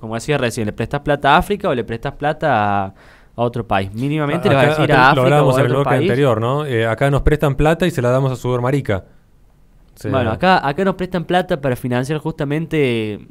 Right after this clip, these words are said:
Speaker 1: subsidios, nos prestan plata para financiar gastos públicos completamente innecesarios. Sudamérica es uno de los casos, pero,
Speaker 2: Mm, sí,
Speaker 1: a ver,
Speaker 2: es uno de
Speaker 1: casos
Speaker 2: los
Speaker 1: ustedes en los que
Speaker 2: cincuenta mil millones
Speaker 1: ha-,
Speaker 2: de
Speaker 1: acá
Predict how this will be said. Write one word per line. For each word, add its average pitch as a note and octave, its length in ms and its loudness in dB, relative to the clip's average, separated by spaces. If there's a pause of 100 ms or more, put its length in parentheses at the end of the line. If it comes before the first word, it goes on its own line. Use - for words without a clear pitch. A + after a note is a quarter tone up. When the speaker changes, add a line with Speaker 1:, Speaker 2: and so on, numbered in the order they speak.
(460)
Speaker 1:
subsidios, F#3+ 840 -4
nos C#3 140 -2
prestan C#3 320 -6
plata C#3 340 -4
para A#2 140 -6
financiar A#2 560 -6
gastos C#3 320 -8
públicos D3 680 -4 (100)
completamente D#3 640 -6
innecesarios. E3+ 800 -4 (960)
Sudamérica F#3 600 2
es G#3 40 6
uno A3+ 100 4
de G3 60 4
los C#3 100 0
casos, F#3+ 480 -2
pero, B2+ 180 -4
Speaker 2:
Mm, F#3+ 200 0
sí, B3 260 0
Speaker 1:
a D3+ 100 6
ver, D#3 100 4
Speaker 2:
es C#3 40 0
uno D#3+ 80 0
de G3+ 60 4
Speaker 1:
casos F#3 160 6
Speaker 2:
los - 100 4
Speaker 1:
ustedes F#3+ 260 0
en E3 60 4
los D3 80 2
que - 80 -2
Speaker 2:
cincuenta C#3+ 200 4
mil - 20 -2
millones B2 100 -4
Speaker 1:
ha-, D3 100 0
Speaker 2:
de C3 60 0
Speaker 1:
acá F#3+ 100 2